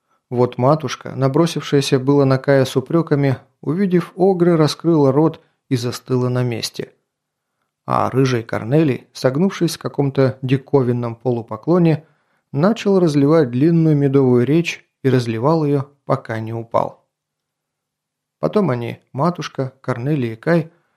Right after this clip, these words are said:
оставив Огра на пороге, долго сидели в комнате. Корнелий пел, наигрывая на своем инструменте, похожем на гуся без лапок, и то и дело прикладываясь к кувшину вина,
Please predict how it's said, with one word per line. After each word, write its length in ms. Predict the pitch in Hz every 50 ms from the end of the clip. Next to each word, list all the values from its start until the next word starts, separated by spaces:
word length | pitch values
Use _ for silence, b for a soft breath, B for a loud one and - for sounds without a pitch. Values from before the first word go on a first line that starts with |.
| b b b _
оставив 500 | 135 123 - - 190 190 175 - - -
Огра 260 | 175 156 151 143 139
на 120 | 135 131
пороге, 580 | 127 - 135 151 190 202 196 196 190 175 143 - _
долго 420 | - 131 120 120 135 160 175 170
сидели 340 | 151 - - 117 113 110 107 107
в 80 | -
комнате. 520 | _ - 120 113 - - - - - - - _ _ _ _ _ _ _ _ _ _ _ _ _ _ _ _ _ _
Корнелий 460 | - 139 131 156 196 226 220 180 135
пел, 440 | - - - 135 147 156 151 147 - _
наигрывая 580 | - 127 127 135 139 139 135 131 131 120 123
на 100 | 123 120
своем 400 | 120 - - 131 131 131 123 123
инструменте, 720 | 123 - - - 131 127 151 180 185 175 175 - 175 156 156 -
похожем 480 | - 135 - - 160 151 151 151 147
на 100 | 143 143
гуся 340 | 131 131 147 151 147 - 135
без 200 | 123 127 135 127
лапок, 460 | 127 131 131 127 127 - 123 - - _ _ _ _ _ _ _ _ _ _
и 100 | - 127
то 140 | 123 - 185
и 120 | 202 180
дело 280 | 147 147 175 185 180 165
прикладываясь 760 | 170 - 135 131 - - 135 139 135 139 135 135 131 -
к 60 | - -
кувшину 480 | - 120 - - - 139 131 131 131
вина, 420 | 123 123 131 127 117 110 104 -